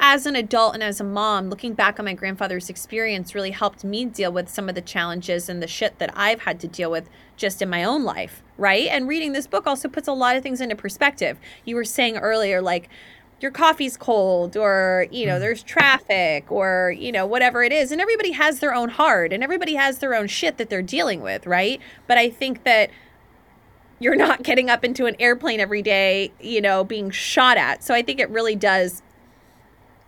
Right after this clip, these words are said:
Speaker 1: put things into perspective for you. So if you read this book, you might walk away and be like,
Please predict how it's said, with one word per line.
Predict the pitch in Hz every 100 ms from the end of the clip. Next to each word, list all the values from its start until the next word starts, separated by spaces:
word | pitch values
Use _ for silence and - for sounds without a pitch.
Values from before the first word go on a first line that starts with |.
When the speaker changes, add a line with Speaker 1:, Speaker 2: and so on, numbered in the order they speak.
| _ _ _
Speaker 1:
put | - 466
things | 349 294 269
into | 233 214
perspective | 214 208 190 170 151
for | - 160
you. | 131 104
So | - 277
if |
you | 269
read | 302 415 311
this | 311
book, | 247 262 262
you | 233
might | 233
walk | 220 233
away | 226 214
and | 214
be | 220
like, | 220 214